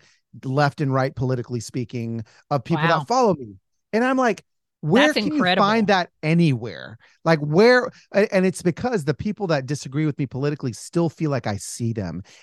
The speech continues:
Speaker 1: And not
Speaker 2: Mm.
Speaker 1: only I see them, but I hear them and I'm empathetic with them and I wanna learn from them. And so,
Speaker 2: Yeah.
Speaker 1: you know, where, where, how about some more of that, you know? And so that's what I'm proud of on, with the Insta Familia is, yes, it probably, people,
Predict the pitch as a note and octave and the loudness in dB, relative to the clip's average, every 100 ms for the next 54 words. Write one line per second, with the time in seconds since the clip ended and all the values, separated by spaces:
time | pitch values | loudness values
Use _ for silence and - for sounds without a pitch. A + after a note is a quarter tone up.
0 | _ E3 G3+ A#3+ F#3+ F#3 A3 C#4 G#3 D#3 | _ 0 2 2 4 4 4 2 0 0
1 | A3+ F3 C#3 C#3 _ _ - F3 C#3+ C3 | -2 0 0 -4 _ _ -2 2 2 0
2 | - G#3 G3+ B2+ A2 C#3 - _ - D#3+ | -2 2 2 2 -2 -6 -8 _ -2 2
3 | D3+ D#3+ D#3+ D3+ C#3+ _ _ A3 G3+ - | 2 0 -2 -2 -4 _ _ 4 4 2
4 | B2+ B2 B2 C#3 - G#3 G#3+ G#3 G#3 F#3 | -2 0 -2 -4 -4 2 4 4 4 2
5 | F#3 C#4 - A2+ G2+ - A#2 _ _ - | 0 -2 -8 -8 -8 -10 -16 _ _ 2
6 | G3+ F3+ E3 G#3 G3 F3+ - _ - G#3 | 2 4 6 6 6 4 -2 _ -4 2
7 | G3 E3+ A#3+ E4 G4 F#3 B3+ F#4 - G3 | 4 4 2 0 -4 -4 -4 -6 -6 -4
8 | B3+ G4 - - F3+ G3 C3 D3+ F3+ C#3 | -4 -6 -2 0 2 2 2 4 2 2
9 | D#3+ G#3+ G#3 A3 A#3 B3+ C#4+ A#3+ E3+ F3+ | 0 0 0 0 0 -2 -4 -2 -2 -2
10 | G#3 C#3+ C3+ A2 - _ - D#3+ D#3+ D3+ | -2 -2 -2 -6 -12 _ -10 -6 -4 -4
11 | - C#3 C3+ C3 C3+ A#2+ C#3 A#2+ G#2 - | -6 -8 -6 -4 -2 -2 -4 -4 -6 -14
12 | _ _ - A3+ B3+ - G#3+ G#3 G#3 G3 | _ _ 0 2 2 2 0 2 0 -2
13 | - A3+ G#3 A3 | -4 -4 -2 -4